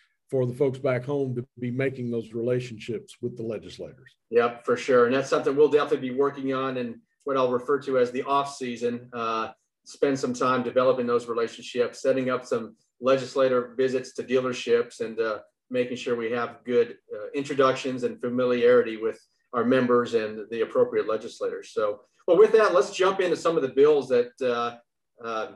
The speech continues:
Speaker 2: kept everyone up at night a little bit, kept us squirming at times, and, uh, certainly kept things interesting. And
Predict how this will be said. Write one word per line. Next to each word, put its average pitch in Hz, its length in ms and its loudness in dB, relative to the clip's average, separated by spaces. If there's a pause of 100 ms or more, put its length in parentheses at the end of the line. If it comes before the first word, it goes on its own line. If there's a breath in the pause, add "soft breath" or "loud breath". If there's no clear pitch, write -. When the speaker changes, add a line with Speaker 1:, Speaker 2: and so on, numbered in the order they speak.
(160)
Speaker 2:
kept - 260 -2
everyone 143 320 4
up 151 180 2
at 151 80 2
night 151 180 4
a - 20 4
little 143 200 4
bit, 143 400 2
kept 143 180 -4
us 123 120 -14
squirming 151 360 0
at 135 120 -2
times, 143 540 -2
and, 123 180 -4
uh, 123 280 2
certainly 135 340 -4
kept 143 280 -6
things 127 200 -4
interesting. 120 680 -6
And 120 280 -4